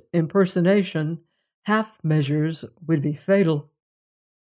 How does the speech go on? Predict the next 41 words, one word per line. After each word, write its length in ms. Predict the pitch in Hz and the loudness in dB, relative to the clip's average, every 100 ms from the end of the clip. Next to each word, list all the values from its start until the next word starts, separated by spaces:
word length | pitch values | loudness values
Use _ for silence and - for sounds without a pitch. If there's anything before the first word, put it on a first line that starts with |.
| _ _ | _ _
You 180 | 175 170 | 2 4
will 120 | 160 | 4
say 320 | 147 175 160 | 4 4 4
that 140 | 160 151 | 4 2
it 80 | 160 | 0
was 160 | 143 | 0
impossible 760 | 170 151 170 147 - 160 170 180 | -2 2 0 0 -2 0 0 0
to 160 | 202 | 0
do 220 | 165 190 | 2 2
the 100 | 156 | 2
thing 400 | 151 190 170 165 | -2 2 2 0
thoroughly 540 | 170 - 233 151 160 151 | -2 0 2 2 2 0
enough. 500 | 170 190 160 143 _ _ _ _ _ _ | 0 0 -2 -6 _ _ _ _ _ _
I 140 | 175 190 | 4 6
answer 420 | 202 196 214 208 | 6 6 4 4
again 320 | 185 190 185 | 6 4 4
that 100 | 180 | 4
you 140 | 175 | 4
never 260 | 180 185 180 | 6 4 4
knew 200 | 180 175 | 4 6
Mark. 440 | 185 190 151 147 _ _ _ _ _ - | 6 4 0 -6 _ _ _ _ _ 4
He 100 | 220 | 8
was 240 | 202 165 | 8 6
being 460 | 160 220 190 202 180 | 6 8 8 4 2
what 160 | 185 | 2
he 180 | 190 196 | 4 2
most 500 | 165 185 196 185 - | 4 2 2 -2 -4
wished 360 | 170 202 - - | 2 2 0 -2
to 80 | 202 | 4
be, 440 | 220 214 139 139 _ _ _ - | 6 4 2 -4 _ _ _ -4
an 260 | 160 151 151 - | 0 0 0 0
artist. 540 | 214 165 139 - _ _ _ _ _ | 0 0 -6 -10 _ _ _ _ _
No 400 | 151 147 214 208 | -4 2 4 4
Othello 640 | - 151 - 185 160 165 185 | 2 -4 2 2 4 6 6
ever 260 | 170 190 | 6 6
blacked 440 | 165 165 180 202 180 | 6 6 6 4 0
himself 520 | 190 180 196 185 185 | 0 2 4 4 4
all 200 | 185 190 | 4 6
over 260 | 208 160 165 | 4 2 2
with 220 | 190 - | 0 0
such 360 | - 233 - | -2 -2 -2